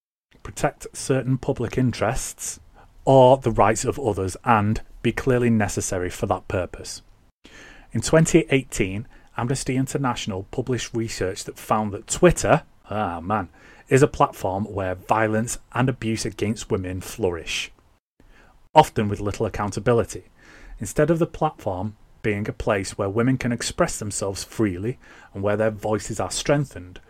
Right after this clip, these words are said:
Twitter leads women to self-censor what they post and to limit their interactions. As a company, Twitter is failing its responsibility to respect women's rights online and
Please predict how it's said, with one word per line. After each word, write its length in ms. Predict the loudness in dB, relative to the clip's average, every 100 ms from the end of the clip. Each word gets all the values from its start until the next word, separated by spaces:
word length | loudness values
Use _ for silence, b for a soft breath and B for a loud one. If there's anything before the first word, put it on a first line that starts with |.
| b b b
Twitter 360 | 0 0 2
leads 300 | 2 4 2
women 420 | 2 2 4 2 -6
to 120 | -4
self-censor 1040 | -4 0 0 0 -2 2 4 4 0 -6 -16 -20 -20 -20 _ -20 B B B 4
what 240 | 6 6
they 160 | 4 0
post 460 | -4 -8 -8 -10 -4
and 140 | -2 0
to 100 | 0
limit 300 | 0 -2 0
their 180 | 0
interactions. 840 | -2 -4 -2 -2 -2 -10 -12 -20 -20 B B B B B _ 2
As 140 | 2
a 60 | 2
company, 640 | 2 4 4 2 -4 -8 -10
Twitter 320 | 2 4 4
is 200 | -2 -4
failing 500 | -6 2 4 4 2
its 220 | 0 -4 -6
responsibility 960 | 2 4 4 2 -2 -2 -2 -2 -4 B B
to 120 | -6 -4
respect 580 | -4 0 0 0 -4
women's 360 | 0 2 0 0
rights 260 | -2 -2 -6 0
online 640 | 2 2 0 -2 -4 -12 -18 B B B
and 280 | 0 2